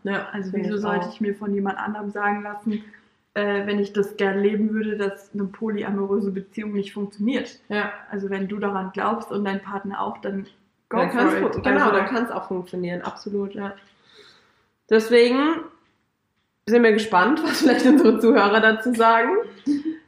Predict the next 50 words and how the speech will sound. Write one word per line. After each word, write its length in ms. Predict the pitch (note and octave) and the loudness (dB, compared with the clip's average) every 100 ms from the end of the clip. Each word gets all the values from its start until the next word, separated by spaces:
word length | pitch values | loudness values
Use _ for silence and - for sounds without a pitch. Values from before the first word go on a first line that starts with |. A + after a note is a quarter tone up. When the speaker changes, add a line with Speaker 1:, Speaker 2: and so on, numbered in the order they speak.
| - | -2
Speaker 1:
Ähm, 960 | G#3+ G#3+ G#3+ G#3 G3+ G3+ G3+ G3 G#3 G#3 _ _ _ _ _ _ _ _ _ _ - | 2 4 4 2 0 0 0 -2 -4 -6 _ _ _ _ _ _ _ _ _ _ -4
auf 160 | G3+ G#3+ | 2 4
jeden 160 | G#3+ | 4
Fall 240 | G#3+ F#3+ F#3 | 4 2 2
sehr 220 | G3 G#3 | 2 4
interessantes 600 | A3 A3 G#3+ G3 F#3 F#3 | 2 -2 0 -2 -2 -6
Thema. 640 | - A3 G#3+ A3 B3 D#4+ - _ _ _ _ - | 0 4 4 2 0 -4 -10 _ _ _ _ -8
Und 120 | G3 | -6
ich 120 | G3 | -2
glaube, 300 | F#3 F#3+ G3+ | 2 2 2
das 180 | F#3+ G3 | -2 -2
werden 220 | F#3+ F#3+ | -2 0
wir 100 | F#3 | 0
auch 80 | G3 | 0
mal 160 | G3 F#3 | 0 -2
noch 220 | F#3 - | -2 2
weiter 320 | F3+ F#3+ G#3+ | 2 2 -2
vertiefen. 720 | G#3 F3+ - G#3+ A3+ - A#3 | -4 -8 -4 -2 -2 -2 -4
Ihr 80 | G#3 | -2
habt 140 | F#3 | -2
ja 80 | F#3 | -4
gemerkt 420 | F3+ F3+ F3+ G3 | -4 -2 0 -2
von 100 | - | -4
Anfang 300 | F#3 A3+ B3 | -2 0 -2
an, 240 | - G#3+ A3+ | 0 4 4
wir 80 | G#3+ | 4
sind 140 | G3 | 2
gleich 200 | F#3 A#3 | 0 0
so 60 | G#3 | 0
ein 40 | |
bisschen 220 | G#3+ G#3 | 0 0
in 120 | G3 G#3 | 0 0
die 80 | - | 0
Sexrichtung 600 | D4 D#4 - C4+ B3+ C4+ | 0 0 0 2 4 6
gerutscht. 440 | C#4 C#4 C#4+ D4 - - | 6 6 2 -4 -8 -14
Speaker 2:
<laughs> 200 | - - | -12 -2
Speaker 1:
Und 160 | G#3 | 2
ich 160 | G3 - | 2 2
finde 280 | G#3+ G#3 E3 | 2 4 2
auch 160 | F#3 - | 0 0
gerade 260 | F3+ F3+ | 0 0
diese 160 | F#3 F3 | -4 -6
Thematik 560 | G3+ F3 E3+ E3 F3+ D#3+ | -4 0 0 0 -4 -4
mit, 400 | E3+ E3 - - | -2 -2 -8 -10
ähm, 520 | D3+ D#3 D#3+ D#3+ E3 | -6 -2 -2 -2 -2
ja, 440 | D#3+ F3 G3 E3 - | -4 0 0 -2 -2
nicht 240 | G3+ G#3+ | -2 0
mal 200 | G#3 F#3 | 0 0
nur 240 | G3 G3 F#3 | 2 0 0
poly-, 280 | G3+ F#3 | -2 0